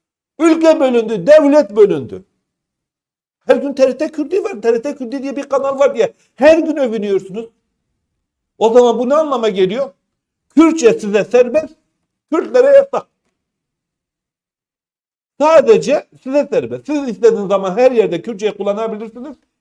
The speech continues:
istediğiniz zaman. Ama normal bir Kürt kendi ana dilinde bir şey yaptığı zaman suç. Bu, bu anlama geliyor.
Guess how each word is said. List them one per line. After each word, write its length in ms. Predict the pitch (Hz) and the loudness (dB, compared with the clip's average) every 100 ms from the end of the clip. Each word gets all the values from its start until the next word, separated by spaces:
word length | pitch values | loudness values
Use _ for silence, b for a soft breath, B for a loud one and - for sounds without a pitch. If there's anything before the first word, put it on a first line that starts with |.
| - | -12
istediğiniz 480 | 180 185 165 175 | -6 -4 -4 -4
zaman. 400 | 156 160 262 - _ _ _ | -4 -4 -6 -10 _ _ _
Ama 300 | 277 285 165 | 0 0 -2
normal 560 | - 190 294 240 190 | -6 -2 -2 0 -2
bir 180 | 226 269 | -2 -8
Kürt 320 | - 233 - _ _ _ _ _ _ _ _ _ _ _ _ _ _ | -6 -6 -8 _ _ _ _ _ _ _ _ _ _ _ _ _ _
kendi 300 | 240 277 285 | -4 -2 0
ana 260 | 220 262 | 2 0
dilinde 480 | 226 190 170 127 92 _ _ _ _ _ _ _ _ _ | 0 -4 -4 -4 -6 _ _ _ _ _ _ _ _ _
bir 60 | 294 | -8
şey 160 | 233 | 0
yaptığı 320 | 214 196 247 | 0 2 -2
zaman 260 | 247 247 302 | -2 0 -2
suç. 400 | - 330 - - _ _ _ _ _ _ _ _ _ _ _ _ | 0 -4 -4 -18 _ _ _ _ _ _ _ _ _ _ _ _
Bu, 120 | 117 | -14
bu 120 | 147 254 | -6 -6
anlama 280 | 302 294 | -6 -6
geliyor. 440 | 240 208 190 220 | -6 -8 -10 -12